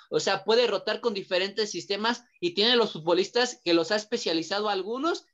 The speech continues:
en determinadas posiciones, y la verdad es que la posesión de pelota es algo que le ha caracterizado mucho a este equipo de Mazatlán,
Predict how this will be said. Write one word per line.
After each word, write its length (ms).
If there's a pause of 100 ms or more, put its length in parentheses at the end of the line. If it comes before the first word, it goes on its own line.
en 140
determinadas 640
posiciones, 760 (300)
y 140
la 100
verdad 340
es 120
que 100
la 220
posesión 480
de 100
pelota 440
es 100
algo 220
que 100
le 80
ha 80
caracterizado 580
mucho 320
a 20
este 120
equipo 320
de 80
Mazatlán, 560